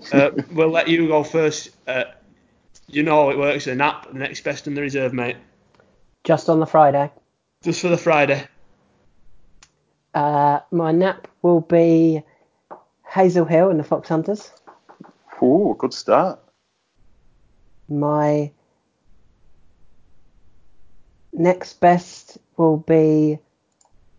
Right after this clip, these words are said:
Speaker 3: Lisp in the Grand Annual.
Speaker 2: Ooh, this is gonna be a big price treble when this lands.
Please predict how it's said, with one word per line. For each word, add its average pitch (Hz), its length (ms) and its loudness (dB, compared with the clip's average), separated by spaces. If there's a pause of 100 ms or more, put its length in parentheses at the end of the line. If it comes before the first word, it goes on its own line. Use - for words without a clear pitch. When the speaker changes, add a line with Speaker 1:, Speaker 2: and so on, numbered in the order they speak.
(160)
Speaker 3:
Lisp 165 520 0 (500)
in 151 260 0
the 147 180 2
Grand 151 240 2
Annual. 170 320 2 (720)
Speaker 2:
Ooh, 107 480 -4
this 120 180 -2
is 117 60 -4
gonna 113 160 4
be 107 100 6
a 104 40 4
big 110 300 0
price 117 300 4
treble 107 360 -4
when 107 160 -6
this 113 240 -10
lands. 101 400 -12